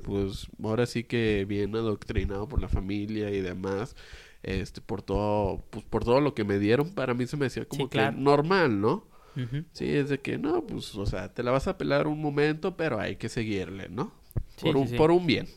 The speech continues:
Speaker 2: Ok.
Speaker 1: Por un bien, este, ¿qué sucedió? Yo le di hasta séptimo semestre,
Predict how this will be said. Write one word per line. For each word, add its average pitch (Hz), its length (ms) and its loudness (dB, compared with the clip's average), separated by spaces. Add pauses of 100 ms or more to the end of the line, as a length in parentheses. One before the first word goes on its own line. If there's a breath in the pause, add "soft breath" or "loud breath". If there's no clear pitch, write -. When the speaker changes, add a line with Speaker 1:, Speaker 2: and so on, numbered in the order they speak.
Speaker 2:
Ok. 127 220 0 (720 loud breath)
Speaker 1:
Por 160 160 4
un 185 140 4
bien, 180 360 2
este, 107 880 0
¿qué 147 140 2
sucedió? 180 720 2
Yo 143 260 4
le 147 180 4
di 135 260 4
hasta 107 600 -2
séptimo 110 560 -8
semestre, 123 720 -6